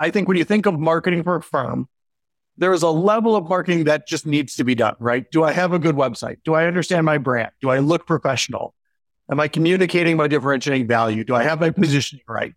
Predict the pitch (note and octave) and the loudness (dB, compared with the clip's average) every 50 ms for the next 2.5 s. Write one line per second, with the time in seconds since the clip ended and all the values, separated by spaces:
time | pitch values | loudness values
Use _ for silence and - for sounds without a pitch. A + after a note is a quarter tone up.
0 | _ - C3 B2 C3 C3 C3+ D#3+ E3 D#3+ D#3 D#3 C#3+ - _ _ _ _ - F3 | _ -2 0 0 2 2 0 0 2 2 0 0 -2 -6 _ _ _ _ -2 -2
1 | E3 - - - F3+ F3+ F3+ F3 E3+ - - - D3 C3 B2 A#2+ - - A#2+ A2 | -2 -4 -4 -2 0 0 2 0 0 -2 -4 -6 -6 -6 -6 -6 -8 -8 -8 -10
2 | - - B2 - - B2+ A#2+ - - | -10 -14 -16 -14 -12 -12 -12 -12 -16